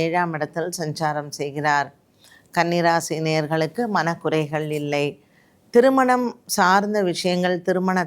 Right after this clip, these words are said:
தடை இருப்பவர்களுக்கு இந்த வாரத்தில் நல்ல ஒரு மன அமைதி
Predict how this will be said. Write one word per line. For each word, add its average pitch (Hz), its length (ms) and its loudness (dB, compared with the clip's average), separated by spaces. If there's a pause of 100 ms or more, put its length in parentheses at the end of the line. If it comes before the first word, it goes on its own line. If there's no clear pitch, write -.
(100)
தடை 175 240 2 (120)
இருப்பவர்களுக்கு 156 760 -2 (100)
இந்த 151 140 -2 (100)
வாரத்தில் 170 560 0
நல்ல 165 300 -2
ஒரு 156 140 -4 (120)
மன 180 100 -2 (160)
அமைதி 151 400 -4